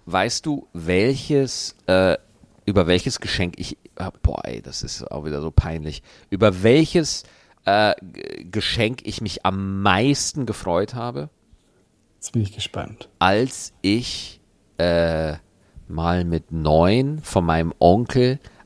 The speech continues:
Speaker 1: ein Mikroskop bekommen habe.
Speaker 2: Ah.
Speaker 1: Das hat mich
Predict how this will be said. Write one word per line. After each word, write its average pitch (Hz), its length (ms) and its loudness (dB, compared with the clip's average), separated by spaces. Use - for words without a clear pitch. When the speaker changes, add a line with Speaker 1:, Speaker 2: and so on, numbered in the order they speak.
Speaker 1:
ein 92 200 0
Mikroskop - 920 2
bekommen 73 480 -4
habe. 58 360 -6
Speaker 2:
Ah. 123 880 4
Speaker 1:
Das 98 500 2
hat 123 260 -2
mich 110 240 -6